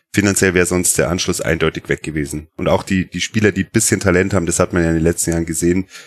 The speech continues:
die wechseln immer nach Schalke. <laughs> Davor nach Berlin, Niklas Stark und Platten hat man ja die letzten. Aber die wechseln, Schalke bedient sich momentan ganz gern und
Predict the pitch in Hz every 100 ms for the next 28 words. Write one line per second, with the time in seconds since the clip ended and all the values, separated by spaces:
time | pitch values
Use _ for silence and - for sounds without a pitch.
0 | _ 85 85 - 87 92 90 73 - 67
1 | - - - _ _ - 131 - - 107
2 | - - - - 104 95 - 95 123 151
3 | 147 - 98 95 90 - 90 95 - 82
4 | 80 _ _ _ - 90 - 92 - 85
5 | 80 80 90 - - - 98 - _ _
6 | _ - 85 85 82 67 92 92 - 98
7 | 92 - - 101 107 104 101 - 87 104
8 | 107 104 101 104 101 90 90 - 85 87
9 | 85